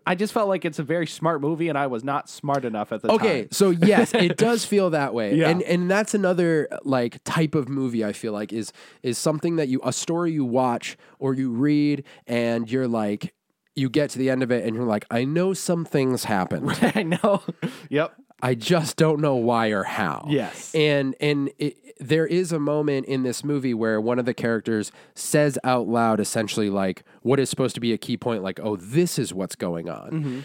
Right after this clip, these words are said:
Speaker 2: And you know that that's the reveal. You know that, like,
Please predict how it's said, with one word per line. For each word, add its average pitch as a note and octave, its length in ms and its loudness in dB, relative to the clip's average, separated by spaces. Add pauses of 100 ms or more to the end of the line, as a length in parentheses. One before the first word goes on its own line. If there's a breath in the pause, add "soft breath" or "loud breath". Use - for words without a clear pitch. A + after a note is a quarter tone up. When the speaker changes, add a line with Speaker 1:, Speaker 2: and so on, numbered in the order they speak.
(280 loud breath)
Speaker 2:
And B2 260 2
you D#3+ 180 2
know E3+ 380 0
that C3 240 -2
that's C3 300 -2
the D3 120 -2
reveal. B2+ 720 -2 (100)
You C3 200 0
know C3+ 220 2
that, C3 140 0
like, A2 240 0